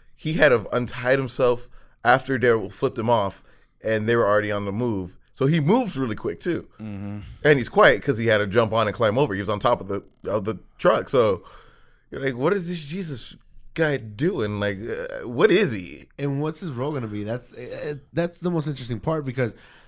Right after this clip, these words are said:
Speaker 3: usually when they introduce a character in The Walking Dead, you kinda have some sort of background and kind of get this vibe from the character, like, "Oh, that's gonna be a villain, that's gonna be this, it's gonna be that."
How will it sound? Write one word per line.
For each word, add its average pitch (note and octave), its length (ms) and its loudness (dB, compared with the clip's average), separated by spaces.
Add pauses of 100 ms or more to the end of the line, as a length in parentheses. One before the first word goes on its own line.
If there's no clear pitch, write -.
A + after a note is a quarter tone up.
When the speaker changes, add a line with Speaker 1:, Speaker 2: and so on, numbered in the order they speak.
(640)
Speaker 3:
usually G#3+ 540 0
when F3 100 0
they C#3+ 120 0
introduce C3+ 680 -6
a A2+ 60 -8
character B2 360 -6
in B2 80 -6
The A#2+ 60 -6
Walking A#2+ 280 -6
Dead, A#2 220 -6
you A#2 100 -8
kinda D3 260 -6
have C3+ 140 -6
some B2 480 -6
sort C#3+ 280 -4
of C#3 80 -6
background D3 520 -6
and G#2+ 180 -8 (400)
kind B2+ 200 -6
of A2 240 -6 (200)
get B2+ 200 -6
this A#2 200 -8
vibe A2 280 -8
from B2 120 -10
the G#2+ 80 -8
character, A#2 300 -6
like, A2 140 -6
"Oh, A2+ 140 -6
that's G#2+ 140 -8
gonna A2 140 -14
be A2 60 -12
a G#2+ 40 -10
villain, G#2+ 220 -8
that's G#2+ 140 -12
gonna A2 140 -10
be G#2+ 80 -8
this, A2 180 -8
it's A2+ 100 -18
gonna G#2 140 -12
be G#2 60 -10
that." C#3 220 -6